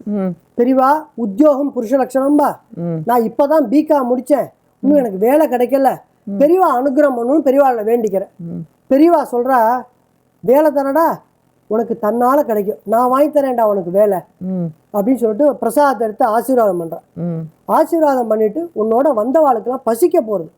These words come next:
Speaker 1: ம்.
Speaker 2: எல்லாரையும் சாப்பிட அழைச்சுன்னு போ" அப்படின்னு சொல்றான்.
Speaker 1: ம்.
Speaker 2: அப்ப நான் சொப்பனம் கலைஞ்சு இந்த மாதிரி எங்க தாயார்கிட்ட சொல்றேன்.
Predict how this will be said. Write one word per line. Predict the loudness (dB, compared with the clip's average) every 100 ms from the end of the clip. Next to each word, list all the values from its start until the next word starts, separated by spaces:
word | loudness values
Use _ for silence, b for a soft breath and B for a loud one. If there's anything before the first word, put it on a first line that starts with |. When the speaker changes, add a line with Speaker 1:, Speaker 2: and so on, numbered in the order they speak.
| _
Speaker 1:
ம். | -16 -8
Speaker 2:
எல்லாரையும் | 0 2 2 -2 -2
சாப்பிட | 0 0 0 -2
அழைச்சுன்னு | -2 -4 -4
போ" | -8 -8
அப்படின்னு | -4 -6
சொல்றான். | -6 -10 -14 _
Speaker 1:
ம். | -6 -6 -8 -14 _
Speaker 2:
அப்ப | -4 0
நான் | 0 2 2 0
சொப்பனம் | -2 -2 2 2
கலைஞ்சு | 2 -2 0 0 0 -2 -8 _ _ -4
இந்த | 2
மாதிரி | 2
எங்க | 2 0
தாயார்கிட்ட | 2 2 0 -4
சொல்றேன். | -4 -2 -2